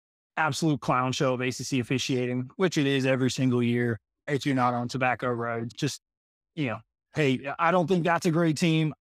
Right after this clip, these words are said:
I don't love the matchup for Duke. I think they get beat up a little bit inside,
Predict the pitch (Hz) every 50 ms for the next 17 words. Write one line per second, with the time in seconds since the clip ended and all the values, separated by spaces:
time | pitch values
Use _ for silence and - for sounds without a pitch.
0 | - 156 165 180 175 156 156 160 160 151 139 147 143 143 147 160 139 - 156 156
1 | - - - 165 147 139 151 156 156 151 127 147 147 151 - 175 147 135 147 135
2 | 147 147 127 120 135 143 147 147 - - 147 143 147 147 143 139 151 151 147 151
3 | 147 143 127 - 139 135 135 139 131 131 135 131